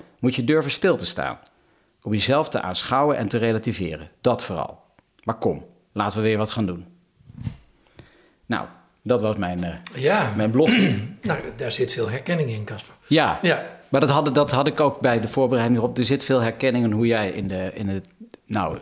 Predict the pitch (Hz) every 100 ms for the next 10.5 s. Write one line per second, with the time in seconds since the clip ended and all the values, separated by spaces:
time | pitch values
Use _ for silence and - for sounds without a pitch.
0 | - - 104 92 92 104 107 110 - 87
1 | 87 87 107 120 120 - 117 110 101 -
2 | 110 107 110 107 107 98 104 - 104 101
3 | 101 139 110 - - - - - - 107
4 | 82 90 - - 98 87 - - - -
5 | - - - - - _ 113 127 143 156
6 | 147 127 143 139 - 127 131 139 117 104
7 | 104 107 110 - 120 - - 120 117 -
8 | 104 104 101 98 95 101 98 80 - 95
9 | 87 - - 92 87 98 90 78 82 175
10 | - - - 101 98